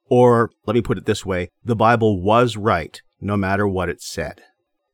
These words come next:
There is an appeal to such an approach, and this is bound up, I think, in that hunger for certainty, which the scientific method doesn't allow for, and which, which an evolutionary understanding of, of human nature doesn't allow for.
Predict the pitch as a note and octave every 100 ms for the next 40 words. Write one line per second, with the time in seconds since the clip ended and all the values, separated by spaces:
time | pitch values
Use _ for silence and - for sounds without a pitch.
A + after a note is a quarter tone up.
0 | _ C3 G#3+ C#4+ D4 B3+ F#3+ - G3+ G3+
1 | F2 - A2 C#3 B2 B2+ A2+ - D3 F#2
2 | - - - _ _ _ - C#3 C3+ D#3+
3 | D3+ C3+ D#3 D3+ C#3 E3+ C#3+ G#2+ - F2+
4 | G2+ G2+ G2+ G#2 - C3 C3 B2 - G2
5 | - B2+ A2+ F#2+ D#2+ - _ B2+ D3 -
6 | C#3+ F3 E3 D#3 E3 D#3 B2 C3+ C3 G2+
7 | A#2 A#2+ A#2+ G2 G2 A2 B2 - F#2+ E2+
8 | F#2+ G2+ G#2 - _ _ _ C3+ B2 B2+
9 | A#2+ A#2+ B2 C3 C#3+ B2 A#2 A2+ G#2 -
10 | A#2+ A2+ G#2+ G2+ - F#2 F2+ E2+ - G2+
11 | A2+ F#2 F2+ A#2+ D#3 A2 F2 D#2 D#2+ D2+
12 | D2+ - - - -